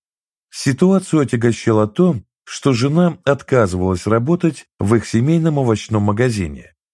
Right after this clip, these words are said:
потому что туда постоянно заходят какие-то сумасшедшие, крутятся вокруг своей оси и покупают по одному яблоку.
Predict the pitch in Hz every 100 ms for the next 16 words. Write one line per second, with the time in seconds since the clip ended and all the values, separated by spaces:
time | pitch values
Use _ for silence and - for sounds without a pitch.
0 | _ - 110 117 117 110 - - 123 165
1 | - 120 - 117 151 165 151 104 104 -
2 | 147 151 - _ - 120 135 131 117 120
3 | 135 139 - 123 87 - 78 67 - _
4 | _ - 123 113 95 90 98 95 98 95
5 | - 101 101 104 - 165 147 - _ -
6 | 110 104 113 104 170 165 156 - 101 87
7 | 95 95 90 80 76 - -